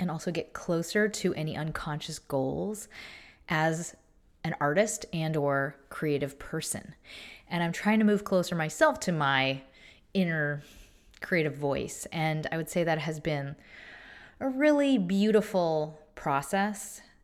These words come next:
And I would call it, like, a process of reuniting with, like, your child self in many ways, 'cause that self is the same voice.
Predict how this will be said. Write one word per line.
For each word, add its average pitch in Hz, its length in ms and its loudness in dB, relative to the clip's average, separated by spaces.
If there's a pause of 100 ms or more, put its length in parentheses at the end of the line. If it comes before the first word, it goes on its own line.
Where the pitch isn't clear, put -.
And 160 140 -2
I 156 60 2
would 151 160 0
call 170 320 4
it, 170 160 -2
like, 165 160 -4
a 160 40 -6
process 156 460 -4
of 156 220 -8
reuniting 156 500 0
with, 147 180 -4
like, 135 200 -2
your 156 100 0
child 151 640 0
self - 540 0
in 202 160 2
many 208 220 2
ways, 220 360 -2
'cause 175 160 -4
that 226 220 4
self 220 480 2
is 160 200 -2
the 165 120 -8
same 143 280 -6
voice. 139 540 -6